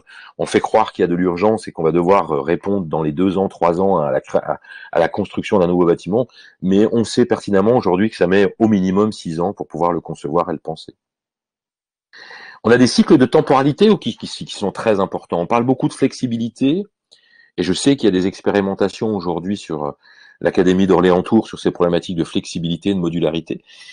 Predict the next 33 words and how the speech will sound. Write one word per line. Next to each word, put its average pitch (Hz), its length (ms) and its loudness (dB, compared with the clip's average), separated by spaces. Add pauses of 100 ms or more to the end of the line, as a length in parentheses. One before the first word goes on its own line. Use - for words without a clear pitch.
(120)
Mais 101 100 4
en 113 80 4
fait, 160 220 0
il 131 80 -2
faut 117 140 2
fixer - 340 -2
beaucoup 113 320 0
sur 113 240 -4
quel 113 160 0
cycle - 320 -2
de 107 100 2
temporalité 104 640 -2
on 113 100 -2
pense 151 420 0
la 95 100 -2
flexibilité 90 580 -8
et 117 60 -2
la 104 80 -4
modularité. 82 640 -6 (340)
Est-ce - 160 -4
que 104 80 2
c'est 107 140 2
au 98 100 6
sein 104 300 0
d'une 85 180 -6
séance 87 240 0
d'enseignement ? 87 540 -6 (500)
Est-ce - 140 -6
que 104 60 2
c'est 110 120 0
sur 95 160 0
une 90 140 0
semaine ? 107 440 0